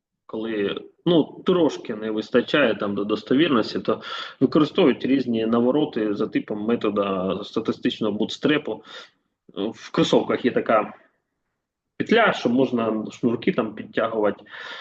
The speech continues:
От так, так цей метод назвали, коли, е, мало вибір-, вибірка дуже мала, і його:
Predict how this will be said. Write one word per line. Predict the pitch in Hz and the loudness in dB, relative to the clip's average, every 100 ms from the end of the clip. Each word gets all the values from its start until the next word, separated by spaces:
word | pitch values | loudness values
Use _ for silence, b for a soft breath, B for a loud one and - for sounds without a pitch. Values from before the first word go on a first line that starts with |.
| B B | B B
От | 143 - | -4 0
так, | 156 - 135 | 0 0 -2
так | 120 127 | 0 -2
цей | - 123 | 2 4
метод | 127 123 113 | 4 0 -2
назвали, | 117 127 156 135 110 | -2 4 4 4 2
коли, | 104 110 117 | -2 -2 0
е, | 104 - - _ _ _ _ _ _ _ _ _ _ _ _ - | 0 -2 -16 _ _ _ _ _ _ _ _ _ _ _ _ -6
мало | 117 110 127 139 131 | 0 4 6 6 4
вибір-, | 180 190 131 131 | 4 2 2 2
вибірка | 143 143 143 139 | 2 0 -2 -2
дуже | 143 147 | -2 -2
мала, | 156 196 233 220 - _ _ - | -2 -2 -2 -6 -12 _ _ -6
і | 156 170 151 113 | -4 -2 -2 -2
його: | 113 123 135 117 - | -2 -4 -2 -4 -4